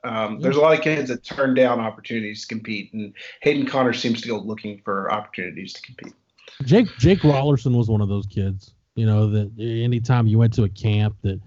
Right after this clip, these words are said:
Speaker 2: he was always gonna be the fir-, the one at the front of the line. And, you know, when you watched, he, and he was a guy that worked both sides.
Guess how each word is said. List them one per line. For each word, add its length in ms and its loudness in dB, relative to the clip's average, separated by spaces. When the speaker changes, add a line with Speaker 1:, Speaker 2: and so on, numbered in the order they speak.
Speaker 2:
he 180 2
was 180 6
always 360 4
gonna 180 6
be 320 4
the 120 2
fir-, 240 0
the 80 6
one 200 8
at 80 2
the 80 0
front 220 4
of 40 6
the 60 2
line. 460 4
And, 180 6
you 80 4
know, 100 6
when 140 6
you 120 8
watched, 720 2
he, 180 2
and 100 4
he 240 6
was 100 4
a 40 2
guy 120 2
that 100 2
worked 300 2
both 200 4
sides. 420 2